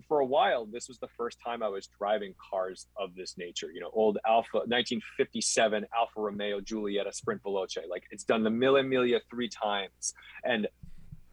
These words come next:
I'm the guy that has to display it. I'm the guy who has to go show it off. Like, this is what it can do.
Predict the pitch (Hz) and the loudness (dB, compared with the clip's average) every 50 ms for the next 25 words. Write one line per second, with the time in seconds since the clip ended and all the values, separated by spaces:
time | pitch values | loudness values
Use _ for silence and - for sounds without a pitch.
0 | - 127 123 131 147 151 156 151 143 135 120 131 131 131 127 117 117 110 117 113 | 0 2 2 2 2 0 0 0 0 2 4 4 6 6 4 4 2 -2 -2 -4
1 | - - - 107 90 85 98 - - - - - 95 95 113 117 104 90 - - | -4 -8 -12 -14 -12 -10 -8 -6 -6 -6 -6 -6 -2 0 0 0 0 -2 -4 -2
2 | 117 135 139 143 135 117 131 131 123 123 120 117 110 - - 113 107 101 - - | -2 0 0 0 2 4 4 4 4 4 2 0 0 -2 -4 -6 -6 -6 -4 -4
3 | - - - 127 117 107 98 110 117 113 98 - - - 90 - - - 208 - | -2 0 2 2 2 4 4 4 4 2 2 -2 -6 -8 -8 0 2 2 2 2
4 | 147 110 - - 117 120 131 - - 147 131 127 180 214 170 - | 0 -8 -6 -4 -4 -4 -4 -6 -8 -12 -6 -2 0 0 0 0